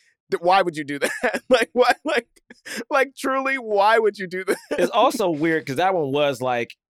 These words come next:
Speaker 2: "Nigga, you are about to be on his team. And he's the star of the
Speaker 1: <laughs>
Speaker 2: team."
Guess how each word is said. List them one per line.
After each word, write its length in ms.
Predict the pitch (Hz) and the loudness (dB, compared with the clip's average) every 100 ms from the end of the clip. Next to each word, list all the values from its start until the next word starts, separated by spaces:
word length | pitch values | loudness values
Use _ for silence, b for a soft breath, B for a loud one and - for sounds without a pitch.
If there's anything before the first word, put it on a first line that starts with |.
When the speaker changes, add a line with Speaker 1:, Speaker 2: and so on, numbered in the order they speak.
| _ _ 143 | _ _ -4
Speaker 2:
"Nigga, 280 | 175 156 | -2 -2
you 160 | 135 208 | -2 0
are 100 | 156 | 0
about 280 | 135 156 175 | 0 -2 -2
to 80 | 156 | -2
be 160 | 151 | -2
on 140 | 151 131 | -2 -4
his 200 | 123 - | -6 -6
team. 540 | - 285 311 131 87 _ _ _ b b | -4 -2 -2 -4 -8 _ _ _ b b
And 80 | 156 | -2
he's 200 | 233 233 | 0 0
the 120 | 190 | 0
star 420 | - - 196 180 | 2 4 6 6
of 40 | 156 | 4
the 140 | 139 | 2
Speaker 1:
<laughs> 40 | |
Speaker 2:
team." 500 | - 370 359 165 104 | 0 2 2 2 -2